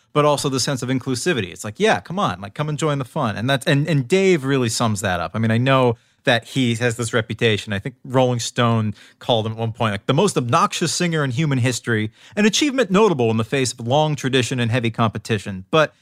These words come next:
you're right, he just, he puts the fun in Van Halen. And, and also, too, like, I thought that him covering California Girls was a really interesting, uh, choice for him, because I always saw him as sort of, like, carrying on the California myth that the Beach Boys kind of started, the sort of, like,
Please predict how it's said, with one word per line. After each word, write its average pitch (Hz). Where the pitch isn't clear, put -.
you're 220
right, 220
he 202
just, 196
he -
puts 233
the 208
fun 170
in 120
Van 104
Halen. 90
And, 170
and 285
also, 403
too, 285
like, 202
I 208
thought 392
that 180
him 202
covering 180
California 131
Girls 113
was 113
a 113
really 113
interesting, 113
uh, 107
choice 254
for 214
him, 208
because 190
I 190
always 254
saw 233
him 214
as 185
sort 196
of, 165
like, 170
carrying 180
on 165
the 139
California 143
myth 120
that -
the 127
Beach 117
Boys 110
kind 117
of 98
started, 98
the 90
sort 120
of, 117
like, 110